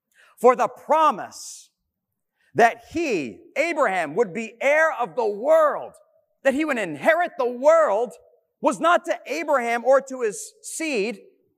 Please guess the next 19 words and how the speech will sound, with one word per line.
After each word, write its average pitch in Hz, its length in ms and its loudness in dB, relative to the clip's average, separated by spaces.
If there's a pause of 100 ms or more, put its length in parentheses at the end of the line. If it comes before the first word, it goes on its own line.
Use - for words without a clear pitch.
(160)
through 247 140 0
the 180 80 0
law, 180 500 0 (1300)
but 254 260 4 (800)
through 196 100 2
the 165 100 0
righteousness 160 960 -4 (120)
of 139 120 -8
faith. 110 360 -10 (360)
First - 280 0
of 185 140 -2
all, 180 140 0
that 180 180 -6
word 160 160 -2 (120)
promise. 123 600 -10 (640)
Again, 160 320 -2
it's 165 140 -10
a 160 60 0
wonderful 175 680 -4